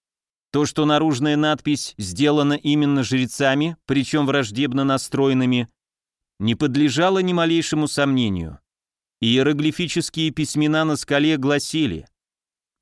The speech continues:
«Боги не явятся сюда, как ни призывай.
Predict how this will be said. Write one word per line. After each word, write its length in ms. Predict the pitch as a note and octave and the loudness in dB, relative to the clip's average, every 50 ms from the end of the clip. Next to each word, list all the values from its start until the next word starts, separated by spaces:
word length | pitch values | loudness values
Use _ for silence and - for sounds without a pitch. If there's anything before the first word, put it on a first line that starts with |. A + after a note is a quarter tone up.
| _ _ _ _ | _ _ _ _
«Боги 440 | - F2 E2+ B2 D#3 E3+ D#3+ D3 D#3+ | -10 -2 0 2 2 2 2 0 0
не 180 | E3 E3 E3 | 0 0 0
явятся 500 | D#3+ E3 E3+ F3 F3 F3 E3+ C3 - - | 2 2 2 2 2 0 -2 -2 -2 -4
сюда, 400 | E3 - - E3 D3+ D#3 D#3+ D#3 | -4 -2 -2 -2 0 0 0 0
как 240 | - - D3+ D3 - | 0 0 -2 -2 0
ни 140 | D#3 D3+ D3+ | 0 0 0
призывай. 720 | - C3+ C#3 C3+ B2 C#3 C#3 C3 B2+ A#2+ G2 E2+ D2 - | 0 -2 -2 0 0 0 2 2 2 2 0 -2 -4 -8